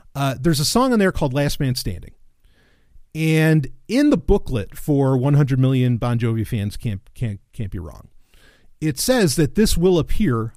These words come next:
on our next album. So that was cool already when I read that. I was like, "Oh, shit, all right, good. Um, there's gonna be a new Bon Jovi album coming soon. Awesome." And it ended up being "Have a Nice Day." And the song "Last Man Standing" ended up on, on the album.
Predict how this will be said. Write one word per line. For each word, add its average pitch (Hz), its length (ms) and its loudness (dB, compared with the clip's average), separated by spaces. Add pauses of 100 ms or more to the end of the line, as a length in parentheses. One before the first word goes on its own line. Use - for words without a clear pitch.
on 143 180 -2
our 135 100 2
next 127 360 -2
album. 98 300 -6
So 170 260 2
that 226 220 0
was 208 120 4
cool 170 320 2
already 123 380 0
when 120 100 -6
I 113 60 -4
read 117 220 -4
that. 127 100 -2
I - 20 -4
was 101 100 -8
like, 131 160 -12
"Oh, 92 160 -8
shit, - 320 -2
all 160 140 -6
right, 131 220 -2
good. 113 420 -4
Um, 117 400 -8 (540)
there's 127 200 -2
gonna 156 140 4
be 147 80 4
a 151 60 6
new 151 100 6
Bon 135 220 -2
Jovi 120 260 2
album 98 240 -6
coming 101 260 -8
soon. 85 280 -12 (100)
Awesome." - 320 -10 (600)
And 139 280 0
it 123 160 -2
ended 135 220 2
up 117 140 0
being 113 160 -2
"Have 104 200 -4
a 104 40 -6
Nice 98 200 -6
Day." 143 220 -6 (240)
And 185 160 2
the 160 60 2
song 254 320 2
"Last 170 260 0
Man 147 180 -2
Standing" 135 460 -4
ended 147 220 0
up 123 120 -4
on, 110 280 -6
on 107 180 -8
the 113 120 -4
album. 165 320 -6